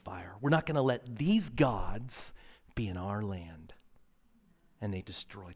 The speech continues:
them. But watch what happens when you have a great victory. Verse twenty-two. "Now the Philistines came up once again and spread themselves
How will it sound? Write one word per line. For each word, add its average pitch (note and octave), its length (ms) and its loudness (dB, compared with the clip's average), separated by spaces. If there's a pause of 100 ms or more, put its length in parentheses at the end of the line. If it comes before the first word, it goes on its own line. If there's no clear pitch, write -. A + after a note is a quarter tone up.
them. F#2 180 -16 (4000)
But A#2 180 2
watch D3 320 2
what F3+ 100 0
happens C#3 460 0
when G#2 160 2
you G2 80 2
have A2+ 200 4
a G2 40 -2
great G2+ 300 -2
victory. F#2 480 -8 (360)
Verse A2 200 -2
twenty-two. G2+ 520 -4 (600)
"Now A#2 240 6
the A2 100 0
Philistines E3 1000 2 (800)
came F3 500 4 (140)
up D3 360 4
once C3 500 4
again C3 460 2
and A#2+ 180 2
spread B2+ 340 0
themselves A#2+ 580 2